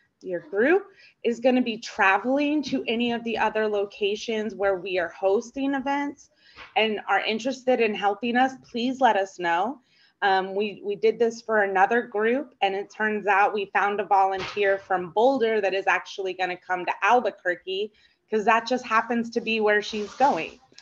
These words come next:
Um, so if that's the case with anybody in your group, we'd be more than welcome to, to have you and work with you. Um, and for you,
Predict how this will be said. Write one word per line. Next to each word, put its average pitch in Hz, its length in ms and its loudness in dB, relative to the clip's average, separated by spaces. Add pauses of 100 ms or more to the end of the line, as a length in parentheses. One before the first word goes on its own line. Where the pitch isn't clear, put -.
(340)
Um, 175 320 -2 (380)
so 202 140 6
if 208 140 2
that's 240 320 4
the 254 100 -4
case 247 420 -2
with 226 140 -6
anybody 190 420 -2
in 180 100 -4
your 180 160 -6
group, 196 300 -4
we'd 180 180 -8
be 175 460 -6
more 214 340 2
than 240 180 2
welcome 175 760 -2
to, 170 160 -4 (120)
to 185 100 -4
have 175 360 -2
you 196 280 -2
and 175 140 -4
work 170 240 -8
with 170 220 -10
you. 180 300 -4 (520)
Um, 180 380 -2 (600)
and 202 200 -2
for 226 320 2
you, 214 920 4